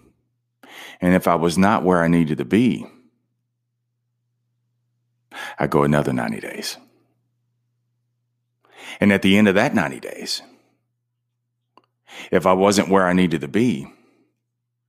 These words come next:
I did the same thing.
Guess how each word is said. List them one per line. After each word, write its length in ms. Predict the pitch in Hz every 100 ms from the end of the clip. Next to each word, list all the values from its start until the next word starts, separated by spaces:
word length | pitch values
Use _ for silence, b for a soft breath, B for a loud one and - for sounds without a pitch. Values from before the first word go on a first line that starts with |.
| _ _ _ _ _ _ _ _ _ _ _ _ _ B B B
I 60 | 76
did 140 | 78
the 60 | -
same 260 | 78 71
thing. 520 | 67 73 57 - -